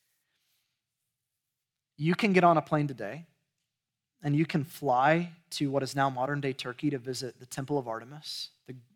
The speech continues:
one of the seven wonders of the ancient world. You can take a, a trip over to Rome and look at the Temple of Caesar,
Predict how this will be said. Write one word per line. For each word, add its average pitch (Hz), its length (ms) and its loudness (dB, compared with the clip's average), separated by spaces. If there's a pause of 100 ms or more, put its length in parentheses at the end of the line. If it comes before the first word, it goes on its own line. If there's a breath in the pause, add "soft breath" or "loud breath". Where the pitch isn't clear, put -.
one 143 120 -6
of 131 80 -4
the 117 180 -6
seven 143 420 2
wonders 139 360 -4
of 127 60 -14
the 127 120 -12
ancient 127 320 -12
world. 110 360 -20 (1200)
You 156 140 0
can 147 420 2 (1080)
take 160 240 2
a, 143 300 6
a 135 80 -8
trip - 260 2
over 151 240 4
to 139 180 -6
Rome 127 680 -6
and 135 100 -16
look 135 180 -12
at 151 60 -10
the 127 80 -20
Temple 139 320 -6
of 120 140 -8
Caesar, 143 580 -4